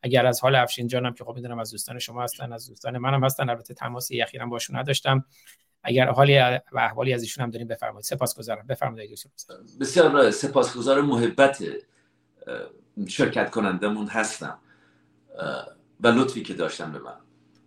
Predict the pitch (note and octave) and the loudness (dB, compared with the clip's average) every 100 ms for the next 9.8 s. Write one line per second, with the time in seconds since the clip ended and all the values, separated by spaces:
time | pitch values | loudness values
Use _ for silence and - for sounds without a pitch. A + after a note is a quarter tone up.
0 | _ _ - _ _ _ _ _ _ - | _ _ -20 _ _ _ _ _ _ 4
1 | F#3 - F3+ D#3+ D3+ D3 C#3+ C3 C3 A2+ | 4 2 -2 -4 -2 0 0 -2 -6 -6
2 | A#2+ C#3+ C3+ C3+ C#3 A2+ C#3 B2+ A2+ E2+ | -6 -4 -4 -4 -4 -6 -6 -6 -4 -6
3 | - D#2 - - _ - _ _ _ _ | -10 -16 -16 -20 _ -20 _ _ _ _
4 | _ _ _ _ - A#2+ D#3+ C#3 - A2 | _ _ _ _ -6 -2 2 2 2 -8
5 | A2+ B2 A#2 F#2+ F2 D#2 D2+ - - _ | -6 -6 -6 -6 -8 -10 -12 -18 -20 _
6 | _ _ _ - F#3 - C3+ - A2+ G#2+ | _ _ _ 0 0 0 -2 -2 -4 -4
7 | A#2+ G2+ F2+ - _ _ _ _ _ _ | -4 -4 -6 -12 _ _ _ _ _ _
8 | - D3+ D#3+ G#3+ - B2 B2+ A2+ A2 A2+ | -4 0 2 2 -2 -4 -4 -4 -4 -6
9 | G#2 _ _ A2 F#2 - - - | -6 _ _ -4 -4 -4 -12 -20